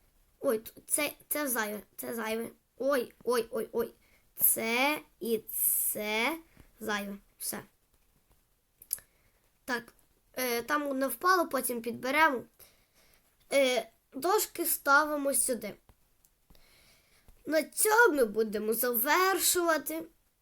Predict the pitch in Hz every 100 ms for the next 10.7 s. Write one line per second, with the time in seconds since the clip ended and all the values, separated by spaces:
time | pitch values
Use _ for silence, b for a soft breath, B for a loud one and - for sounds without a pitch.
0 | - - 285 269 277 254 254 240 226 247
1 | 226 220 214 233 233 233 220 220 226 240
2 | 233 233 226 233 233 226 226 - 240 226
3 | 220 _ b b b b b b - 277
4 | 285 269 226 - - _ - 269 233 247
5 | 254 254 233 - _ _ - - 247 247
6 | 233 240 233 233 226 233 220 - _ _
7 | _ _ _ 226 226 - - 311 294 302
8 | 320 320 B B B B 254 226 381 381
9 | 285 220 226 226 233 233 226 240 226 294
10 | 349 339 311 269 262 247